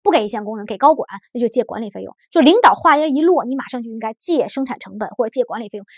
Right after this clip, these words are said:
贷应付职工薪酬。那么你要给员工一发放呢，就是借应付职工薪酬，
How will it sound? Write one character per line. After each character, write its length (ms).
贷 300
应 260
付 400
职 160
工 160
薪 140
酬。 300
那 100
么 100
你 100
要 120
给 160
员 160
工 180
一 60
发 160
放 200
呢， 120
就 80
是 180
借 400
应 180
付 240
职 140
工 140
薪 160
酬， 280